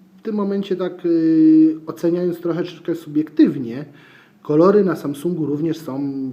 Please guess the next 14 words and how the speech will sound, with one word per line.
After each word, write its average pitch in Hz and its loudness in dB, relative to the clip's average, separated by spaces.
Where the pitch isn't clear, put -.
przyjemniejsze 143 -8
dla 113 -12
oka, 120 -14
takie 113 -16
bardziej 113 -14
żywe, 117 -10
bardziej 107 -14
nasycone. 104 -18
Oczywiście 196 -6
kwestia 156 -6
gustu, 139 -8
ale, 127 -10
y, 120 -8
tutaj 113 -12